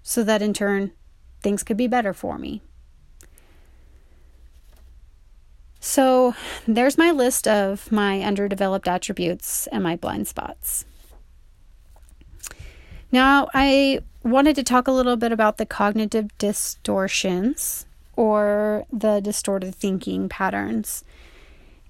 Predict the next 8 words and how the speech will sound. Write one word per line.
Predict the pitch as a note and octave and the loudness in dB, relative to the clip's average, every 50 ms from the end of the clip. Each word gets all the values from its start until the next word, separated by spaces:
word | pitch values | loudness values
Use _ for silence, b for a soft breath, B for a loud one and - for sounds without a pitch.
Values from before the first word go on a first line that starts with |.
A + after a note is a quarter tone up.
| b A#4 | b -2
and | - A3 G#3+ G#3 G#3 G3+ G3+ G3+ G3+ G3+ G3+ G3+ G3+ G3 G3 F#3 - - - - C4+ - - - - _ - - - - - - - - - - - - - - | 0 2 4 4 4 4 2 2 2 0 0 -2 -2 -4 -4 -2 -2 -2 -4 -4 -8 -14 -20 -20 -20 _ -20 -20 -20 -20 -20 -20 -20 -20 -20 -20 -20 -20 -18 -10
share | - - - - C4+ C4 | -6 -2 2 4 6 6
a | C4 | 6
little | C4 C4+ B3+ B3+ A#3+ | 4 2 2 2 2
bit | G#3+ A3+ A3 | 2 2 2
about, | A3 G3+ G#3+ G3+ G3+ G3 G3 G3 F#3+ - - _ - _ - | 2 2 2 2 4 4 4 2 2 0 -4 _ -20 _ -4
after | - A3 A3 A3 A3 - - A3 G#3 | 0 2 2 2 2 0 0 0 2
I | G3+ G3+ G3+ G3 | 2 2 0 -2